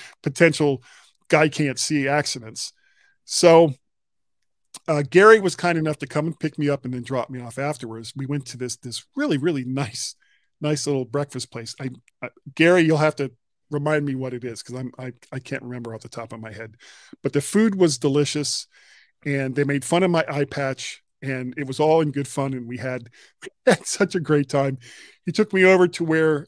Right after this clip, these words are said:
um, Boise State and the zoo and a couple of other places are. Um, ooh, excuse me. I'm sorry. We were, I guess we, we were together a couple of hours,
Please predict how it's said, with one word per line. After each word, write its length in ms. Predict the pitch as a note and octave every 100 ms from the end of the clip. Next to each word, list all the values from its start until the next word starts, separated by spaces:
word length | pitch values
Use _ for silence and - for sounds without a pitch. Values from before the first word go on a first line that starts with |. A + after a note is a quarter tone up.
| -
um, 480 | D3 C#3+ C#3 C3+ B2+
Boise 300 | D3 D#3 D3
State 400 | D3 - C#3+ C#3+ -
and 160 | C3 B2+
the 60 |
zoo 440 | A2+ C3+ D3 D3 C#3+
and 80 | B2+
a 40 |
couple 240 | - C#3 C3
of 80 |
other 140 | B2+ C3
places 400 | - C3+ C3+ B2+
are. 240 | C3 A#2+ - _ _ _ _ _ _ _ F#3+
Um, 320 | G3 A#3 D3+ _ _ _ _ _ _ _ _
ooh, 140 | B3 E3+
excuse 340 | - - A3+
me. 80 | C3+
I'm 80 | D3+
sorry. 280 | - G#2+ A#2
We 100 | F#3+
were, 280 | G#3+ F#3+ F#3 G3
I 80 |
guess 200 | F3 A3 -
we, 160 | G3+
we 120 | F#3+ G#3
were 120 | G3+
together 500 | C4 C4 A3 G#3+ F3+
a 60 |
couple 240 | - C#3 A#2+
of 80 | A2+
hours, 380 | G#2 G2+ -